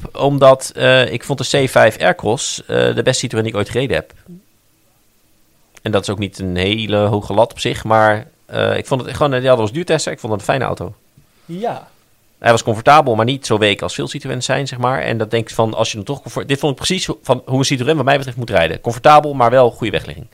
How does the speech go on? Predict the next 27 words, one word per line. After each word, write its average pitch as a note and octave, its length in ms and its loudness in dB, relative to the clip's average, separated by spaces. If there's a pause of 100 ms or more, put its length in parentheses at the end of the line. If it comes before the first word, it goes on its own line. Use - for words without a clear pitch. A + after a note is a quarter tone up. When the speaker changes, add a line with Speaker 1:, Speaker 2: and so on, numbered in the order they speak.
(160)
Speaker 2:
Oké. - 240 -6 (520)
Speaker 1:
En B2 260 2
ik A2+ 80 -4
hoop B2 140 6
dat A#2+ 160 0
ze A2+ 60 -8
met G#2 80 -8
dat, G#2 160 0
met G#2 220 -2
deze G#2 340 -2
C G2 40 -2
vijf F2 240 0
X - 120 -6
ook B2 120 -2
hebben B2+ 180 -14
gedaan. A2+ 160 0
Het F#2+ 100 -2
is A2 60 -10
natuurlijk - 120 -16
iets D#3+ 140 -10
andere, A#2 240 -6
want A2+ 160 -4
de - 120 -10 (140)
Aircross C3+ 360 -4
is A2+ 160 -6
er C3+ 60 -6
nog. - 280 -10